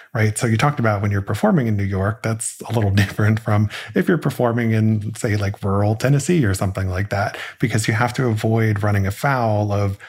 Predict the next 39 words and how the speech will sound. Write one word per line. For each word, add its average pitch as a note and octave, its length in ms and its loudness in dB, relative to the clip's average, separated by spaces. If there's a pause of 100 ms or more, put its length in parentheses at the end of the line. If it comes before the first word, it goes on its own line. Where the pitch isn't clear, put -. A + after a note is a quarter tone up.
(440)
so-called G#2+ 400 0
indecency A2 680 0
laws, F#2+ 540 0
and G#2 380 0
you A2 120 2
can A2+ 100 -2
actually A2 240 0
be G2+ 120 0
fined G2 680 0
and F#2 240 -4
cited A#2 480 0
for G2 360 -4 (320)
violating A2 580 0
those G2 260 -4
laws. G#2+ 360 -2
So B2+ 380 0 (540)
tell G3+ 160 2
us G3+ 100 -2
a - 60 0
little E3+ 120 2
bit D3+ 120 0
about B2 200 -2
sort B2+ 140 0
of A2 80 0
how A2 200 0
you C3 120 -2
balance G#2 460 -2
that. F#2 220 -4
Like, G2+ 260 -4
when A#2+ 220 0
you're C3 460 -2 (120)
traveling C3+ 400 0
around G#2 480 0
and F#2+ 180 -2
giving A2+ 260 0
performances G#2+ 680 -2
in G2 100 0
different G2 440 -2
areas, G2 540 0